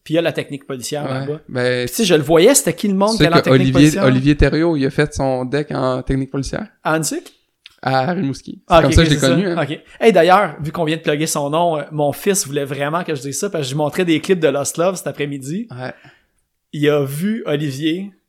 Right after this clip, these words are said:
Speaker 1: jouer, je pense que c'était sur, euh, votre clip que vous faites sur un, un toit,
Speaker 2: Are
Speaker 1: là.
Speaker 2: you still alive, you dumb fuck?
Speaker 1: Puis il a dit, « Hey, papa, tu trouves-tu qu'il ressemble à un jeune Freddie Mercury ? »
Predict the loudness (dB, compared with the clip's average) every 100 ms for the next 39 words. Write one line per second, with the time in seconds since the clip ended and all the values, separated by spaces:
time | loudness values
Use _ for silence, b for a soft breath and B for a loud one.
0 | -12 -8 -2 0 0 -2 -4 -6 -6 -8
1 | -8 -8 -6 -6 -6 -10 -10 -8 -6 -6
2 | -4 -6 -4 -4 -6 -6 -8 -10 -14 -10
3 | -8 -6 -4 -2 -2 -2 -4 -6 -4 -4
4 | -6 -6 -6 -6 -8 -10 -6 -4 -4 -6
5 | -10 -4 0 0 0 -4 -4 -6 -10 _
6 | _ -12 -6 -6 -6 -8 -8 -6 -2 -2
7 | -2 -4 -6 -6 -6 -4 -2 -2 -2 -6
8 | -6 -6 -6 -6 -10 -10 -12 -12